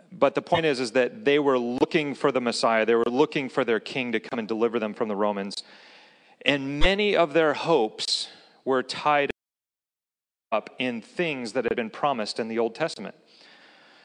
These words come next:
So I'm just gonna sort of lay a foundation here in the book of Daniel and kinda walk you through, uh, some of this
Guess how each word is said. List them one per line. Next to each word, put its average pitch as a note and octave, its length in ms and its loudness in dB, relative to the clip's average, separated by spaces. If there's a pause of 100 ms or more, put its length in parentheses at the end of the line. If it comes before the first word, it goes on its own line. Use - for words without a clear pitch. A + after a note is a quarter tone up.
So - 160 -2
I'm E3+ 120 4
just A3 160 0
gonna F#3+ 160 0
sort F3+ 240 2
of D3+ 160 0
lay D3+ 320 0
a F3 120 0
foundation D#3 580 -2
here B2+ 240 0
in A#2+ 80 -2
the A#2+ 60 -8
book C3+ 160 -2
of - 40 -8
Daniel B2+ 360 0
and A2 60 -4
kinda C3 220 0
walk C3+ 280 2
you C3+ 60 -2
through, C#3 260 2 (920)
uh, A2 320 4
some - 260 -2
of A#2 60 0
this - 460 0